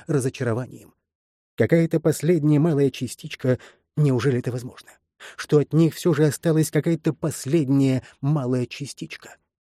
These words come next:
Он провёл рукой по лицу, шее. Ничего. Пока ничего. «Успокойся. Проклятие снято, игрок. Иначе ты бы давно превратился в дерево».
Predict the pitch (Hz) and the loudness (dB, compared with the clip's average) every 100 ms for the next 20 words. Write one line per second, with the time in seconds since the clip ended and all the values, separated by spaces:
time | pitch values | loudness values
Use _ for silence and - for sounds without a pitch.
0 | _ _ - 127 127 135 131 143 139 143 | _ _ -2 2 2 2 4 6 4 4
1 | 135 127 117 - 143 143 123 - - - | 2 2 -2 -2 -2 -2 -4 -10 -4 2
2 | 127 131 127 _ _ - 131 - - - | 2 2 -2 _ _ -6 -6 -6 -16 -18
3 | _ _ _ - 131 - 123 110 - 110 | _ _ _ -6 -4 -2 -4 -4 -10 -14
4 | - _ _ _ _ _ - 135 - - | -16 _ _ _ _ _ -8 -8 -6 -6
5 | 151 - 107 - - - - - - - | -6 -6 -14 -14 -16 -16 -18 -20 -20 -20
6 | _ _ 143 139 - 123 123 - 117 - | _ _ -2 0 -2 -4 -4 -4 -6 -6
7 | 147 143 - 127 127 - - - - - | -6 -6 -8 -12 -12 -14 -18 -20 -20 -20
8 | _ _ - 135 151 165 180 - 160 175 | _ _ -6 -2 -2 0 -2 0 2 4
9 | 165 160 135 131 156 180 160 151 127 120 | 4 4 4 2 2 2 0 0 -2 -4
10 | - 151 139 143 190 87 - | -4 -2 -2 -4 -10 -12 -16